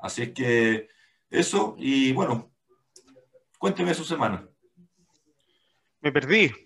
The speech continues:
Speaker 2: <laughs> No, eh, eh, lo, lo primero es que, que quería repetir un poco el agradecimiento, porque en realidad, eh, eh, que hay organizaciones en Chile como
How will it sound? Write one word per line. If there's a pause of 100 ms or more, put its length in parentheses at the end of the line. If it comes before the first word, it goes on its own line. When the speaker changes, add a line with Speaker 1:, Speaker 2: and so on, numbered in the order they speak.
(360)
Speaker 2:
<laughs>
No,
eh,
eh,
lo,
lo
primero
es
que, (100)
que
quería
repetir
un
poco
el
agradecimiento,
porque (340)
en
realidad,
eh,
eh,
que
hay
organizaciones
en
Chile
como